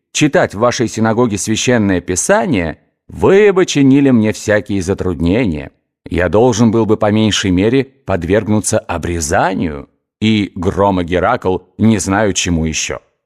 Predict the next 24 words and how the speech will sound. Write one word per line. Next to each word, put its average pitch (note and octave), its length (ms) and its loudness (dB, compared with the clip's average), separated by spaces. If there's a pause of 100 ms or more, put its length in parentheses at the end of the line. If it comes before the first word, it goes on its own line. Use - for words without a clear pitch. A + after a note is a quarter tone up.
(320)
А G#2+ 220 0
от G#2+ 120 -6
меня D#3 300 4
вы G2+ 100 0
требуете G#2+ 840 0 (120)
раз, F3 440 0
два, E2 260 -2
три G3+ 560 -4
дать F#3 420 -2
вам F#3+ 180 0
римское E3+ 400 0
гражданство. F2 760 -2 (420)
Вы G2 160 2
находите, A#2+ 520 0
что A2 200 -2
ваши A2+ 280 0
заслуги A2 500 -2
перед G2+ 280 -4
государством – F#2 960 -2 (240)
действительно F#2+ 840 -2
настолько F2+ 560 -2
велики?» E2 760 -6 (760)
«Я E2 220 -2
думаю, — F2 520 -2